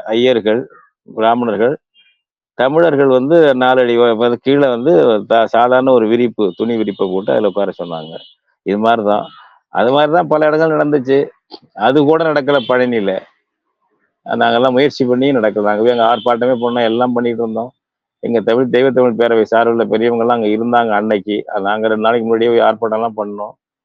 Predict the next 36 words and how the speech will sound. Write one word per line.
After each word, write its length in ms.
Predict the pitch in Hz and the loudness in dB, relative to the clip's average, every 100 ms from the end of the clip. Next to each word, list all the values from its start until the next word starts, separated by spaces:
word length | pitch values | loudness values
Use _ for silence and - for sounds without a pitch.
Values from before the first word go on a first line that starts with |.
| _ _ _ | _ _ _
அவங்க 280 | - 117 123 | -2 0 0
எல்லாம், 200 | 127 139 | 2 2
அவங்களெல்லாம் 440 | 120 131 131 151 139 | 2 0 0 2 2
உள்ள 120 | 147 | 0
அனுமதி 240 | 139 139 143 | 0 -2 -2
கூட 160 | 135 | -2
இல்ல. 120 | 120 104 | -4 -6
சத்யபாமா 520 | 113 113 131 123 117 | -6 -2 0 0 0
அம்மா, 240 | 113 113 113 110 - | -2 0 0 0 -2
அருணா 240 | 107 120 | -2 -2
பாரதிங்கிறவங்க 720 | 117 113 107 110 104 101 104 | 0 0 0 -2 -2 -4 -4
எல்லாம் 140 | 110 123 | -4 -4
வந்து 180 | 120 123 | -2 -4
உள்ள 180 | 117 135 | -2 0
அனுமதிக்க 380 | 123 123 143 139 | 0 0 -2 -2
கூட 160 | 135 131 | 0 0
இல்ல. 160 | 113 90 - _ _ _ | 0 -4 -12 _ _ _
சத்யபாமா 380 | 101 107 135 135 | -8 -2 0 0
அம்மா 220 | 131 127 | 0 0
எல்லாம் 240 | 131 147 147 | 0 0 0
த-, 180 | 117 107 | 0 0
தனியா, 400 | 117 120 139 156 160 | -2 0 0 2 0
தனியில 420 | 123 123 135 143 127 | 0 0 0 0 0
தமிழ்ல 300 | 120 127 135 | -2 0 0
குடமுழுக்கு 500 | 120 131 131 127 117 | 0 0 0 -2 -4
செஞ்சுட்டு 260 | 113 120 110 | -4 -2 -2
இருக்கவங்க, 260 | 113 143 | -4 -4
சித்தர் 400 | 139 120 127 139 | -4 -4 -2 -2
பீடத்தை 300 | 127 120 113 | -2 -2 -4
சேர்ந்தவங்க, 480 | - 113 107 98 92 87 - _ _ _ _ | -6 -6 -4 -6 -6 -10 -14 _ _ _ _
ஒரு 260 | - 117 117 | 0 2 2
பக்தி 360 | 110 120 - 151 | 2 -2 -2 -2
மா-, 260 | 139 127 113 | 0 2 2
அவங்க 200 | 104 104 | 2 0
எல்லாம் 200 | 131 117 | -2 0
பக்தி, 360 | 117 - 135 | -2 -2 2